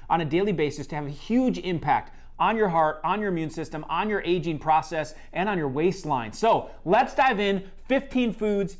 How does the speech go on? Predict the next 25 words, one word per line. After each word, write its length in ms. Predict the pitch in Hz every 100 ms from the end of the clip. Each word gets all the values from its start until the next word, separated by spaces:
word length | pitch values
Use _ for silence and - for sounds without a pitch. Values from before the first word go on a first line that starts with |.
| -
here 420 | 190 202 202 -
we 360 | 165 175 170 175 131
go. 320 | 160 110 - - 135
Number 380 | 185 277 277
one 500 | 233 175 190 190 185 185 - -
is 160 | 147 -
spinach. 1000 | - - - 175 165 139 - - - - -
Spinach 720 | - - - 247 285 330 254 -
is 200 | 196 165
a 40 |
huge 560 | 160 - - 233 226 - -
antioxidant 1300 | 185 214 - 202 185 - 156 165 - 170 160 156 -
food, 680 | - 214 170 113 147 202 - - -
and 360 | 185 180 175 180
it's 180 | 175 -
full 240 | - 254
of 60 | 240
antioxidants. 640 | 226 208 208 220 208 -
It's 80 | 139
good 240 | 226 226
for 120 | 214
a 40 | 185
healthy 300 | 180 170 135
heart, 480 | - 202 220 - -
helps 380 | 160 156 -